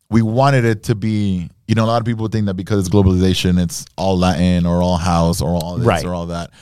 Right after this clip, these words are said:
Speaker 1: We want it to be Miami, kind of a Miami-based show where we play eighties, nineties freestyle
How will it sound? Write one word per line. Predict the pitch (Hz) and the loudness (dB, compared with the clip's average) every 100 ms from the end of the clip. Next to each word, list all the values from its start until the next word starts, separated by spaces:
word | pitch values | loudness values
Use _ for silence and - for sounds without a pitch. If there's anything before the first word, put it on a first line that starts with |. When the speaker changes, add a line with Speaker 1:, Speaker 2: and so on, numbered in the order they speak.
| - - | -16 0
Speaker 1:
We | 107 | 2
want | 104 113 113 | 4 4 2
it | 107 | 0
to | 107 | -4
be | 95 104 | -2 -2
Miami, | 95 92 98 101 98 92 90 87 - _ _ _ - | 0 0 2 4 6 6 4 0 -4 _ _ _ -2
kind | 170 180 | 2 2
of | |
a | 151 | 2
Miami-based | 117 117 117 104 101 95 | 2 2 0 0 -2 -2
show | 104 107 | 0 2
where | 92 90 87 | 2 -2 -2
we | 92 | -2
play | 92 107 104 98 95 87 - _ - | 0 2 2 0 -2 -6 -10 _ -2
eighties, | 101 95 92 87 | 2 4 4 4
nineties | 95 95 90 92 87 | 4 6 4 4 2
freestyle | - 101 95 92 90 87 85 85 | 2 2 2 2 4 4 2 0